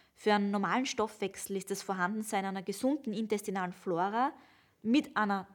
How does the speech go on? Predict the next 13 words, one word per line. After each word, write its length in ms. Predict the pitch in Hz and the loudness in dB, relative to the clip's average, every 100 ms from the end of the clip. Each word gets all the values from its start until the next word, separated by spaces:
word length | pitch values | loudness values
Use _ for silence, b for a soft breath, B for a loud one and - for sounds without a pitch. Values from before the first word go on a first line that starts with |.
| _ _ _ _ - | _ _ _ _ 2
funktionierenden 1080 | 349 349 - 233 208 196 190 180 165 - - - | 4 4 0 2 2 2 -2 -4 -6 -8 -16 0
Darmbarriere 960 | 170 202 311 214 - 180 170 175 214 | 2 4 2 0 -2 0 0 0 0
natürlich 520 | 220 214 220 202 - - | -2 -2 -2 -2 -4 -4
essentiell. 760 | 214 - 202 - 180 165 160 B B B B B _ | -2 0 -2 -2 -4 -4 -8 B B B B B _
Und 360 | 214 208 202 202 - - | 0 2 0 -4 -12 -6
die 80 | 226 | 0
Therapie 560 | 196 185 190 240 262 | 0 0 -2 0 2
mit 200 | 277 - | 2 0
Prä- 200 | - 202 | 2 2
und 100 | 190 | 2
Probiotika 680 | 185 185 180 185 233 - 226 | 0 0 0 -2 -4 -4 -4
zeigt 420 | - 196 196 - | 0 2 0 -4
somit 320 | - 202 196 | -4 -4 -4